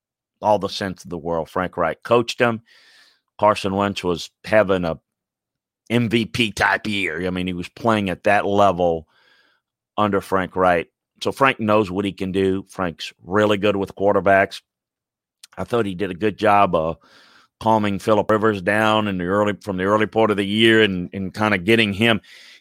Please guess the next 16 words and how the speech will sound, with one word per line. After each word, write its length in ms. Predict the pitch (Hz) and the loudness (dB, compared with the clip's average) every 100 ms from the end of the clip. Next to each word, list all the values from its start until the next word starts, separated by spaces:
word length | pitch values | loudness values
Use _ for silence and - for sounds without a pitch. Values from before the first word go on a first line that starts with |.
| _ - | _ -2
<clears throat> 280 | - 156 127 | 0 2 0
And 180 | 113 | -2
so 160 | - 113 | 0 0
coaching 560 | - 139 147 131 107 107 | 0 2 2 4 2 2
young 260 | 131 151 | 2 4
guys 300 | 120 107 95 | 4 2 0
is 140 | 101 - | -2 0
something 340 | 107 101 104 | -2 -2 -6
he's 260 | 101 95 - _ | -4 -6 -12 _
proven 300 | 110 107 104 | -2 -2 -2
to 80 | 98 | -4
do 180 | 104 98 | -4 0
very 240 | 101 95 | 0 0
well. 380 | 95 98 101 101 | 2 4 4 2
And 120 | 98 | -2
then 240 | 104 98 | -4 -6